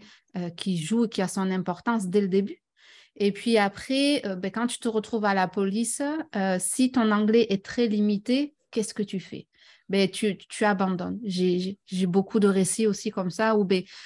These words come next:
la barrière de la langue, en plus de tout, tout le traumatisme et le stress et de la situation que finalement, euh,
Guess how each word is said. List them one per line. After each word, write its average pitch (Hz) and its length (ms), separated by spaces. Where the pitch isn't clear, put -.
la 214 180
barrière 220 680
de 233 100
la 208 220
langue, 208 580
en 220 160
plus 240 400
de 196 260
tout, 247 220
tout 247 240
le 220 140
traumatisme 214 920
et 190 60
le 185 140
stress 214 580
et 175 160
de 185 100
la 196 160
situation 208 760
que 220 160
finalement, 214 580
euh, 185 220